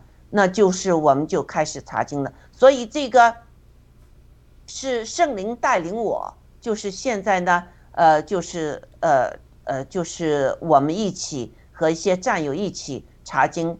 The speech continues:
也是圣灵就是 provide，有，有战友，有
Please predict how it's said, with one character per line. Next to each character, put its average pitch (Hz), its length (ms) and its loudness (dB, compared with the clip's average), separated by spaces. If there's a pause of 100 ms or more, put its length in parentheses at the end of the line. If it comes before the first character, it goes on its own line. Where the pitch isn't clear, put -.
(160)
也 165 140 0
是 170 520 -2
圣 208 300 -4
灵 165 300 -2
就 196 140 0
是 175 360 -2 (200)
provide， 190 540 4 (320)
有， 160 400 4
有 160 220 -4
战 190 320 -2
友， 110 200 -4 (140)
有 160 340 0